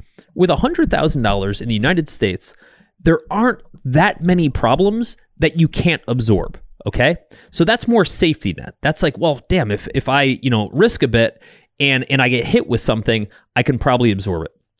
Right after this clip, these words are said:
But let's ratchet it up a little bit. Let's say for two hundred fifty thousand dollars, are there that many problems that you couldn't absorb? Now, let's say you make a hundred fifty thousand dollars a year, which is a great salary, um, and you're out of work for two years. That's,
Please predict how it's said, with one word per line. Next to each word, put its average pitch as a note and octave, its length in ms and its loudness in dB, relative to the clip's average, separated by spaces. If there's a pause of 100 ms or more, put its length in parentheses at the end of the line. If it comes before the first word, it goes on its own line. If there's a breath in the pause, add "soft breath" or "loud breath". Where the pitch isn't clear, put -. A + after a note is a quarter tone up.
(120)
But D#4 80 2
let's E4 180 2
ratchet G#3+ 380 2
it D3+ 60 2
up B2+ 180 0
a - 20 -4
little E2 140 -8
bit. - 200 -12 (460 soft breath)
Let's - 160 0
say G#3 140 2
for A#3 160 0
two - 260 4
hundred C#3+ 320 2
fifty G2 240 0
thousand F2 380 -6
dollars, - 340 -18 (460 soft breath)
are F#3+ 120 4
there A3+ 200 6
that G3 340 2
many A3+ 220 2
problems D3+ 500 2
that E3+ 140 2
you F3 100 0
couldn't C3 380 0
absorb? E3 480 2 (320)
Now, B2 160 2
let's G3+ 120 2
say A3 80 0
you F#3 140 2
make E3 300 -2
a B2 40 -4
hundred D#3+ 200 -2
fifty D3+ 220 2
thousand B2+ 320 0
dollars B2 280 0
a A#2+ 60 0
year, G2 160 0
which - 120 -6
is - 40 -10
a - 20 -10
great A2 240 -2
salary, F#2 360 -2 (480 loud breath)
um, A2 440 0 (220)
and C3+ 440 0
you're C3+ 220 0
out E3+ 140 2
of C#3+ 100 -2
work D3+ 240 2 (120)
for A2 180 0
two - 180 -2
years. - 400 -4 (440 soft breath)
That's, - 360 -4